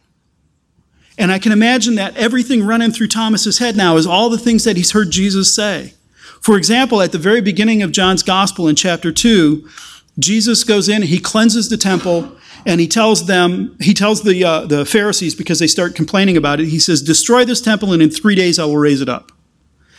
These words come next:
And then John inserts this brief little explanation of what he said. He sa-, John says, "But he was speaking about the temple of his body.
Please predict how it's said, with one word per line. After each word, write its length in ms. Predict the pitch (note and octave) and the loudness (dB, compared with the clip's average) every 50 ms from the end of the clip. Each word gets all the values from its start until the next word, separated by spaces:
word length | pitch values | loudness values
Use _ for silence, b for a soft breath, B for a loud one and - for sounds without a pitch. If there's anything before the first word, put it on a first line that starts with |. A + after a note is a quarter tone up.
| B B B B B B | B B B B B B
And 160 | F#3 E3 F3 | 0 0 2
then 180 | F3 E3+ F3 D#3 | 2 2 2 2
John 300 | D3 G3+ G3+ A#3+ C4 C4 | 0 0 2 2 2 2
inserts 840 | G#3+ F3 D#3 - - E3 D3+ D#3 D#3+ - - - - - b b b b b b b b _ | 0 0 -2 -2 0 0 0 0 0 -2 -4 -6 -6 -12 b b b b b b b b _
this 300 | D#3 C#3+ F3+ F3+ F3+ - | 0 0 2 2 0 -4
brief 920 | - F#3+ F3 D#3+ D#3 - _ _ - D3 C#3+ - F3 F#3+ G#3+ A3+ A3 A3+ | -6 -6 -10 -12 -12 -14 _ _ -16 -16 -8 0 0 2 2 0 -2 0
little 260 | A3 G#3+ G#3 G3+ G3 F#3 | 0 0 0 0 -2 -2
explanation 680 | F#3 F#3 - - - G3+ F3+ F3 F3+ G3+ F#3+ - F#3+ | -4 -4 -4 -6 -4 -2 0 0 0 0 0 -2 -2
of 140 | D#3 C#3+ C3 | -4 -4 -2
what 120 | D3+ D#3 | -2 0
he 100 | D3 D3 | 0 2
said. 500 | C#3 - - F#3 F3 D#3 C#3 B2+ C3+ - - b b b b b b b b | 0 0 -2 -2 -2 -2 -4 -6 -8 -10 -14 b b b b b b b b
He 100 | b F3+ | b 0
sa-, 280 | - - - F#3 - - | 0 0 -2 -4 -6 -4
John 300 | C#3+ F#3 F#3 G3 A3 A#3 | -2 0 0 2 0 0
says, 260 | A3 - F3 E3 D#3+ | 0 0 0 0 0
"But 180 | D#3+ E3+ D#3+ - | 0 -2 0 2
he 160 | F#3+ B3 C#4 | 4 4 4
was 140 | C#4 A#3 - | 4 2 0
speaking 340 | - - A#3 A3 A3+ G3+ | 0 -4 -2 0 2 2
about 220 | F#3 D#3+ E3 E3+ E3+ | 2 2 0 -2 -2
the 80 | D#3+ | -4
temple 440 | D#3 - - A#3 A#3+ A3 B3+ G#3 E3 | -6 -4 -2 -2 -2 0 -2 -2 0
of 120 | G3+ G3 D#3 | -2 -2 2
his 220 | E3+ G#3 F#3 C3 | 2 0 0 0
body. 680 | C#3 C#3+ E3+ G3+ B3 C4+ B3 F3+ C#3+ B2 A#2+ - - | -4 -2 -2 2 2 2 2 0 -2 -4 -6 -12 -18